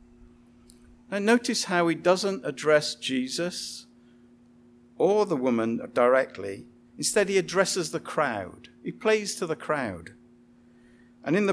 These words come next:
process, delivers an indirect rebuke both to Jesus and the woman. Now, had the woman been in danger or imminent danger of dying on that day, the synagogue leader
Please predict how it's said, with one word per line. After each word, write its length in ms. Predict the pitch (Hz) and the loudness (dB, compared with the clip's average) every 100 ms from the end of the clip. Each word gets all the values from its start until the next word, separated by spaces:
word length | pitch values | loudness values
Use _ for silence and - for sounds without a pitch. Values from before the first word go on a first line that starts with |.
| 190 226 | 2 6
process, 480 | 233 - 123 113 | 6 6 2 0
delivers 540 | - 147 160 151 151 143 | -2 -2 0 2 0 0
an 100 | 143 | 0
indirect 560 | 170 165 151 147 147 | 2 6 6 4 0
rebuke 640 | 131 127 123 156 156 92 - | -4 -8 -4 0 0 0 -2
both 220 | 135 131 | -2 -4
to 100 | - | -8
Jesus 480 | 147 139 123 117 139 | -4 -2 -4 -6 -4
and 160 | 135 | -2
the 60 | 117 | -2
woman. 420 | 123 135 90 80 - _ _ - - - - _ _ _ - - - _ _ _ _ _ _ - _ - | -2 -4 -4 -10 -20 _ _ -20 -20 -20 -20 _ _ _ -20 -20 -20 _ _ _ _ _ _ -20 _ -4
Now, 100 | 156 | 4
had 220 | 214 202 | 4 4
the 80 | 180 | 4
woman 340 | 196 196 175 | 4 4 2
been 540 | 160 165 160 151 - - - - 160 | 4 2 2 -2 -8 -20 -20 -10 -4
in 280 | 160 120 - | -2 -4 2
danger 760 | 151 208 208 175 117 95 101 - _ _ | 4 4 0 0 0 0 -4 -12 _ _
or 160 | - 127 175 | -8 -4 2
imminent 420 | 214 190 131 117 | 4 6 4 4
danger 420 | 123 120 110 127 | 2 2 -2 -4
of 200 | 107 101 | -6 0
dying 760 | 131 156 196 135 92 92 120 - _ - | 2 2 2 0 -4 -10 -16 -20 _ -12
on 140 | 104 | -8
that 200 | 101 - | -8 -8
day, 380 | 107 98 101 110 - - - _ | -6 -4 -6 -10 -20 -20 -20 _
the 60 | - | -4
synagogue 600 | - 220 208 185 165 139 | 0 0 0 4 2 2
leader 520 | 160 156 113 92 104 | 0 0 0 -2 -6